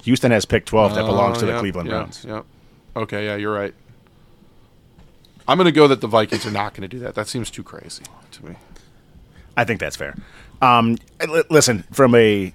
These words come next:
Speaker 1: a fit and from a ability to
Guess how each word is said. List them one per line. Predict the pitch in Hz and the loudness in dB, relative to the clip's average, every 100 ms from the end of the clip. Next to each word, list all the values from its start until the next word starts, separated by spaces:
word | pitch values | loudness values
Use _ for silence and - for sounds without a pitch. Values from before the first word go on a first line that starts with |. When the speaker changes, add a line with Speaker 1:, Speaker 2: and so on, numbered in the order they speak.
| - | -4
Speaker 1:
a | 113 | -4
fit | 95 - 143 - - - - | -2 2 2 0 -12 -20 -10
and | 101 92 | -8 -4
from | 107 98 | -2 -2
a | 98 90 85 82 - - - - - - | -2 -4 -6 -10 -18 -20 -20 -20 -20 -6
ability | 110 90 110 117 110 104 | -6 0 2 2 0 -2
to | - 101 92 87 | -2 -2 -2 -6